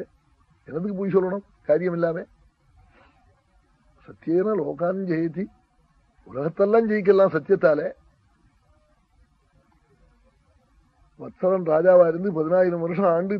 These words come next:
தன் பிள்ளையான புஷ்பார்ண நடத்துல ராஜ்யத்தை ஒப்பிச்சு விட்டு காட்டுக்கு போயிட்டாள். ராஜாக்கள்லாம் அப்படி விலகிறது பகவத் ஆராதனத்துக்காக ஊரை விட்டுட்டு போயிடுவாள். புஷ்பார்ணன் ராஜ்யம் ஆண்டாள் பகுகாலம்.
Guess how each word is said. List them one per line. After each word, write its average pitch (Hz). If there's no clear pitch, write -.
தன் 160
பிள்ளையான 185
புஷ்பார்ண 190
நடத்துல 165
ராஜ்யத்தை 175
ஒப்பிச்சு 160
விட்டு 180
காட்டுக்கு 170
போயிட்டாள். 147
ராஜாக்கள்லாம் 180
அப்படி 156
விலகிறது 190
பகவத் 175
ஆராதனத்துக்காக 180
ஊரை 190
விட்டுட்டு 170
போயிடுவாள். 170
புஷ்பார்ணன் 233
ராஜ்யம் 208
ஆண்டாள் 202
பகுகாலம். 170